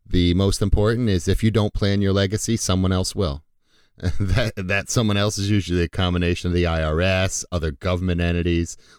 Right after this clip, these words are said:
lawyers, executors, courts, accountants. You want to make sure someone who has your best interests,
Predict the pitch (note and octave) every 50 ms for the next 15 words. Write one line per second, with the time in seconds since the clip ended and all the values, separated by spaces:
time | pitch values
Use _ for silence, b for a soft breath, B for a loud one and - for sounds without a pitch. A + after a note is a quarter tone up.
0 | b b E2+ F#2 G2 G2 F#2 F2+ F#2 F2+ F#2 F#2 E2+ - F2 E2 - F#2+ F#2 F2
1 | - F#2 F#2 E2+ F#2 F#2 - - - - G#2 F#2 F#2 F#2 - - G2 - - F#2+
2 | F#2 F2+ F2 G2 F#2 - - b b b b b b b A2 A#2 B2+ C3 C3 D#3
3 | D#3+ C#3 - _ _ _ _ _ - - G2+ G2+ G2+ G2 F#2 - - G#2 G2 F2+
4 | E2+ - - G#2 G2+ G2+ G2 F#2+ E2 G2 F#2+ F2 F2+ F2 E2 - - _ _ -
5 | - D#2 D#2+ F2 F2+ F#2 F#2 E2 F#2 F2 F2 - - F2+ F2+ F2+ - - F2+ F2+
6 | F2+ - - -